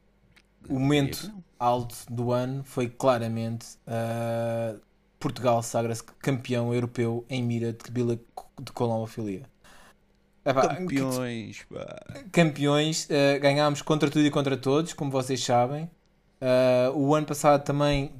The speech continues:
Speaker 1: tínhamos, ah, ganho o campeonato, mas agora revalidamos de uma forma inequívoca
Speaker 2: Não,
Speaker 1: contra a
Speaker 2: agora é uma
Speaker 1: superpotência da
Speaker 2: dinastia.
Speaker 1: Suíça. Exatamente,
Speaker 2: É
Speaker 1: começamos
Speaker 2: uma
Speaker 1: aqui a nossa
Speaker 2: dinastia
Speaker 1: dinastia.
Speaker 2: portuguesa.
Speaker 1: É verdade. Ah, seguramos o nosso título em nossa casa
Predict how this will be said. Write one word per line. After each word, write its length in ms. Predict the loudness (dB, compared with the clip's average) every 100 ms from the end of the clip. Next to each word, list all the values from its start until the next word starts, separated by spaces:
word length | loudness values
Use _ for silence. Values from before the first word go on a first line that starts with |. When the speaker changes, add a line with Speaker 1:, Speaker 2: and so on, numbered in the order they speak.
| -4
Speaker 1:
tínhamos, 480 | 0 2 0 -2 -2
ah, 220 | 0 2
ganho 260 | 2 0 0
o 40 |
campeonato, 520 | -2 -2 0 0 0
mas 160 | -2 0
agora 300 | 4 6 4
revalidamos 680 | 0 2 4 4 2 0 -2
de 60 |
uma 140 | -2 0
forma 500 | 4 4 4 -4 -8 _ -20 0
inequívoca 720 | 4 4 4 0 0 -4 -4 4
Speaker 2:
Não, 100 | 6
Speaker 1:
contra 240 | 6 8
a 20 | 8
Speaker 2:
agora 60 |
é 100 | 8
uma 100 | 8 6
Speaker 1:
superpotência 440 | 6 6 6 4 4
da 100 | 2
Speaker 2:
dinastia. 140 | 2
Speaker 1:
Suíça. 440 | 2 2 0 -6 -6 _
Exatamente, 560 | -2 2 2 2 -2 -2
Speaker 2:
É 20 |
Speaker 1:
começamos 340 | -4 -2 -2 -2
Speaker 2:
uma 40 |
Speaker 1:
aqui 180 | 0 0
a 40 |
nossa 200 | 2 2
Speaker 2:
dinastia 300 | -2 -2 -2
Speaker 1:
dinastia. 320 | -2 -2 -4 -4
Speaker 2:
portuguesa. 500 | -6 -8 -8 -12 -18 _ 0
Speaker 1:
É 120 | 2
verdade. 400 | 2 -2 -4 -6 -14 _ _ _ _ _ -2
Ah, 160 | -2 -2
seguramos 400 | 0 4 4 6
o 60 |
nosso 220 | 4 4 0
título 240 | -2 0
em 20 |
nossa 240 | 0 0 -2
casa 480 | 2 0 0 -8